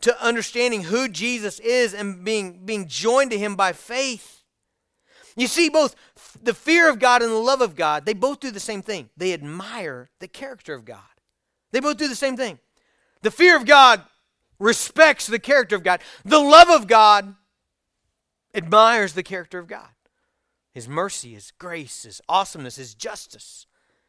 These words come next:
Right? So, so the, the two actually work hand in hand. In fact, I would add one more.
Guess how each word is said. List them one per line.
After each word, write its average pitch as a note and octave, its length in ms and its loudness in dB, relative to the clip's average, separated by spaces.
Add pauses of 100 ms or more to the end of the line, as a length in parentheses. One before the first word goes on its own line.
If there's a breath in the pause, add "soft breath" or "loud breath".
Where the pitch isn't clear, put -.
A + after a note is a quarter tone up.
(420)
Right? G#3+ 280 -12
So, - 280 -6 (320)
so A#3+ 120 -6
the, G#3+ 220 -2
the G3 120 -12
two D4+ 260 -4
actually G3+ 540 -6
work F3+ 480 -10 (320)
hand D#3+ 160 -8
in D3+ 100 -12
hand. E3 260 -10 (760)
In G3+ 100 -6
fact, D4 280 0 (260 soft breath)
I G#3 120 4
would B3+ 140 2
add A#3+ 180 4
one A3+ 180 0
more. A#3+ 320 -2